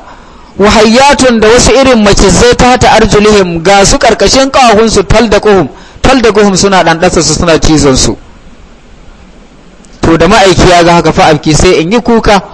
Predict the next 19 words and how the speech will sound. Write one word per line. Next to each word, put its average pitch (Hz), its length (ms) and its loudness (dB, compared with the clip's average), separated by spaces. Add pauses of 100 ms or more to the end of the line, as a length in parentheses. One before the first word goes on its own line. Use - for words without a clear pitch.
(400)
rahmatallahum, 170 760 0
saboda 151 340 0
tausaya 156 460 0
musu. 139 280 -4 (1600)
Thumma 311 300 0 (180)
arji'u, 220 400 2
sannan 254 480 0
in 214 140 2
dawo, 226 420 2 (600)
fa - 180 -2
asjudu, 214 560 0
kaga 220 260 2
gani 240 280 0
yana 247 180 2
da 175 80 0
muhimmanci. 175 640 -2 (1600)
Duk 196 140 -2
yadda 277 220 0
mutum 220 240 0